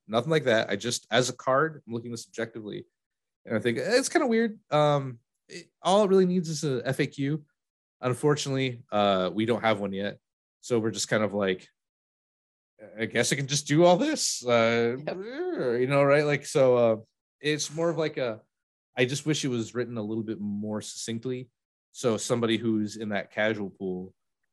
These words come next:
Speaker 1: like, I'm not, like, shooting a guy out of a truck <laughs> or, like, they're like,
Speaker 2: Yeah.
Speaker 1: "Uh, oh, Obi-Wan, my favorite character, is safe fighting the battle droids and, or, like, fighting the rebel troopers." And I'm like,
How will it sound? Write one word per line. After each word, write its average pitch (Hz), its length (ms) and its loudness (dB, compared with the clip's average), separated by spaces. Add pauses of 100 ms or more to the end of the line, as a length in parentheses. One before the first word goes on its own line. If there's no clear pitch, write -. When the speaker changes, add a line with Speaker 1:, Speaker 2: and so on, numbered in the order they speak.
(280)
Speaker 1:
like, 92 340 -6
I'm 107 100 -4
not, 107 200 -2
like, 104 200 -4
shooting 117 420 -4
a 101 100 -2
guy 107 180 0
out 104 60 4
of 90 100 -2
a 71 60 -10
truck - 500 -8 (360)
<laughs> 143 120 -2
or, 160 100 6
like, 127 340 4
they're 135 300 -4
like, 123 240 0
Speaker 2:
Yeah. 156 280 4
Speaker 1:
"Uh, - 100 0
oh, 185 240 0 (340)
Obi-Wan, 233 600 2
my 160 140 0
favorite 240 440 -8
character, 185 560 0
is 147 240 -4
safe 190 320 2 (400)
fighting 175 400 0
the 180 80 2
battle 147 360 -6
droids 120 800 2
and, 123 200 2
or, 127 220 6
like, 113 220 2
fighting 165 540 -4
the 156 80 -6
rebel 151 380 -2
troopers." 113 560 -2
And 110 100 -2
I'm 110 120 -2
like, 107 220 -4